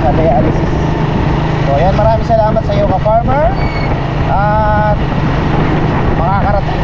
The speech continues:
ng buong buo yan. <laughs> Pero bago ang lahat, pares muna. Hindi ako nag-almusal.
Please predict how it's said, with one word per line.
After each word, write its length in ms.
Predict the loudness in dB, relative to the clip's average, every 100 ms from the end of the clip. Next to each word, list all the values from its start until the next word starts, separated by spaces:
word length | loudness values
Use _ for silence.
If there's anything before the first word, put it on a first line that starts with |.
| 0
ng 140 | 0
buong 260 | 0 0 0
buo 180 | 0 0 0
yan. 200 | 0 0 0 -2 -2 -2 -2 -2 0 0
<laughs> 1000 | 0 -2 -2 -2 -2 0 0 -2 -2 0 2
Pero 100 | 2
bago 240 | 2 0 0
ang 120 | -2
lahat, 320 | -2 0 0 -2 -4 -6 -4 -2
pares 320 | 0 0 -2 -2
muna. 320 | -2 0 0 0 -2 -2 -4 -2 -2 0 0
Hindi 100 | 2 2
ako 80 | 2
nag-almusal. 680 | 2 2 2 0 0 0